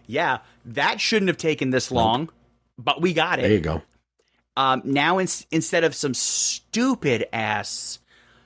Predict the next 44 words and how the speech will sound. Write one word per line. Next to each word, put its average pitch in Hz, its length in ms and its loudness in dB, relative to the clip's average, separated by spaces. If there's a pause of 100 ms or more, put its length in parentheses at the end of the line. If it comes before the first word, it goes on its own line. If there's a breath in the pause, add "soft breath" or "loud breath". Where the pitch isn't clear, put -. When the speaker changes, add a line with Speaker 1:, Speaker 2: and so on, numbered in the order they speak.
Speaker 1:
so, - 140 -2
like, 196 100 0
the 214 80 2
first - 380 -2
time 185 220 2
they 147 120 2
did 127 220 0
this, 127 360 -2 (300 soft breath)
they 170 100 0
just 196 160 -2
had 196 120 2
a 170 60 4
list 147 440 -2
of 131 240 0
apps, 120 400 0
but 139 100 0
it - 20 2
was, 120 100 -2
like, 127 140 -2
one 117 340 -2
app 131 240 0
at 127 80 -2
a 113 60 2
time, 120 300 -2
and 151 80 -2
you 135 60 -4
had 113 100 -6
to 110 60 -8
scroll 131 500 0
forever 160 320 -2
to 165 80 -2
find 175 320 -2
it. 190 160 -4
Speaker 2:
Mm-hmm. 113 220 2 (340 loud breath)
Speaker 1:
And 139 220 -2
then 196 380 0
it 139 140 -4
was, 143 300 -2
"Oh, 170 400 2
if 127 140 0
you 135 80 -2
bring 160 240 -2
up 165 140 0
the 117 380 2